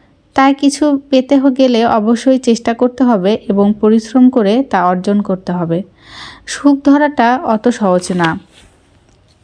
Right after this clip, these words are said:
আপনি যত, মানে, আপনি চাইলেন আর স-,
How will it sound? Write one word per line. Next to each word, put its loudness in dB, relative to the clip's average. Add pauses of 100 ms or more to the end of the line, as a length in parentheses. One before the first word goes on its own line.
আপনি 0 (920)
যত, 2 (680)
মানে, 2
আপনি 2 (800)
চাইলেন 2 (100)
আর -2
স-, -10